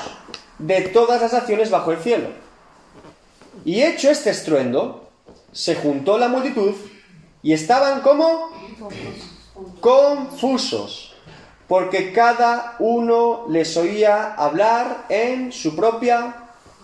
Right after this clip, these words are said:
lengua". El primer estado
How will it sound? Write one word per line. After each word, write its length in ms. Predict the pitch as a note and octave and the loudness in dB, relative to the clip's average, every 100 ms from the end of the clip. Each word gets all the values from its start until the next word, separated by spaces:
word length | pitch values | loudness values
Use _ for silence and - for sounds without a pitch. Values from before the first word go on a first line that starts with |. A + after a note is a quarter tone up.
| - | 0
lengua". 400 | D3 A#2+ G2+ - - - - - - - | 2 2 -4 -8 -12 -20 -20 -20 -16 -2
El 180 | E3 F3+ | -2 0
primer 340 | G3 A3+ C4 | 0 2 4
estado 840 | A#3 - - A3+ A#3+ A#3 A#3+ A#3+ | 2 0 0 2 2 0 -4 -6